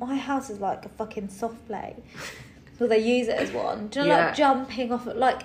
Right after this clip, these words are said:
Speaker 1: Ellis will climb and jump off everything.
Speaker 2: Yeah.
Speaker 1: Smashed his face up this week 'cause he jumped off something in the garden and landed on his face.
Speaker 2: Oh my God.
Speaker 1: And then, yeah, they just use my sofa as a trampoline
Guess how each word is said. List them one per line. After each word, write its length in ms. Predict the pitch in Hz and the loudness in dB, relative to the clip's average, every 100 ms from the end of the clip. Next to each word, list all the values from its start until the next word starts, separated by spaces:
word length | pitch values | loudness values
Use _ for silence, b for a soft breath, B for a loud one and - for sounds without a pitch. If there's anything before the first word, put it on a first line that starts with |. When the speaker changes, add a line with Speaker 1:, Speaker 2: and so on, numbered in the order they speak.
| 269 | 2
Speaker 1:
Ellis 260 | 262 254 | 2 0
will 160 | 220 220 | -2 -4
climb 400 | 220 220 208 202 | -2 -4 -2 -4
and 100 | 202 | -4
jump 240 | 202 190 | -6 -6
off 120 | 196 - | -12 -6
everything. 640 | 202 196 185 180 190 247 208 | -6 -6 -8 -6 -4 -4 0
Speaker 2:
Yeah. 340 | 202 202 180 | 0 0 -2
Speaker 1:
Smashed 380 | 165 262 247 - | -4 -4 -4 -2
his 100 | 226 | -4
face 260 | 226 214 214 | 0 0 -2
up 140 | - | -6
this 180 | 202 - | -8 -6
week 200 | 202 190 | -6 -6
'cause 100 | - | -4
he 80 | 214 | -4
jumped 360 | 220 202 185 208 | -2 -4 -4 -12
off 140 | - | -8
something 320 | 208 196 202 | -6 -4 -6
in 80 | 202 | -6
the 80 | 196 | -4
garden 380 | 202 196 190 185 | 0 0 -2 -8
and 140 | 185 | -8
landed 340 | 185 185 185 - - - | -8 -8 -10 -12 -14 -6
on 160 | 196 185 | -4 -4
his 240 | 180 180 | -8 -10
face. 300 | - 190 220 | -12 -8 -4
Speaker 2:
Oh 240 | 233 233 233 | -2 -2 -2
my 200 | 233 226 | -4 -4
God. 500 | 220 214 - - - | -2 -2 -2 -4 -2
Speaker 1:
And 120 | 233 | 2
then, 340 | 226 208 214 - - - - - - | 2 2 0 -8 -18 -20 -20 -20 -6
yeah, 160 | 294 320 | 0 0
they 120 | 285 | 0
just 220 | 302 - | -4 -4
use 140 | 285 240 | -4 -2
my 140 | 226 | -4
sofa 400 | 220 233 226 220 | -2 -2 -2 -4
as 140 | 214 | -4
a 40 | 208 | -6
trampoline 880 | - 208 190 208 208 208 208 202 | -8 -8 -6 -4 -2 -2 -4 -8